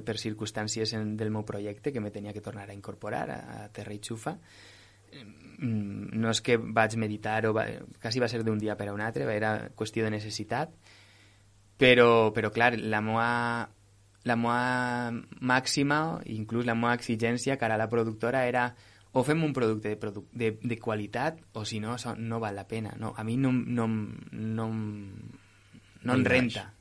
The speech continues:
Speaker 1: no em
Speaker 2: Mhm.
Speaker 1: renta, saps? Vull dir-te, perquè jo necessites contar aquestes històries, però necessites trobar a gent en eixa passió que des-, transmeta,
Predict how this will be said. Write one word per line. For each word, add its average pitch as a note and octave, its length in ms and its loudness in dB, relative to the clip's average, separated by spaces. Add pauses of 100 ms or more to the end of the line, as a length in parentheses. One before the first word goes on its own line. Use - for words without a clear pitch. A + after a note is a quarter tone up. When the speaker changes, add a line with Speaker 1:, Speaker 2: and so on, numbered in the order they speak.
Speaker 1:
no B2+ 160 0
em C#3 60 2
Speaker 2:
Mhm. B2 40 0
Speaker 1:
renta, A#2 400 -6
saps? A#2 320 -8
Vull G#2+ 140 -4
dir-te, G#2 260 -8
perquè G2+ 320 -10
jo A2 300 -6 (580)
necessites A#2 380 -2
contar C3+ 260 4
aquestes C#3 240 -2
històries, E3+ 520 4
però A#2+ 440 0 (320)
necessites A2 460 -2
trobar B2 260 4
a B2 100 2
gent D3+ 320 2
en A#2+ 140 2
eixa C3 200 2
passió D3 420 4
que D3 120 6
des-, A#2 300 2
transmeta, B2+ 960 0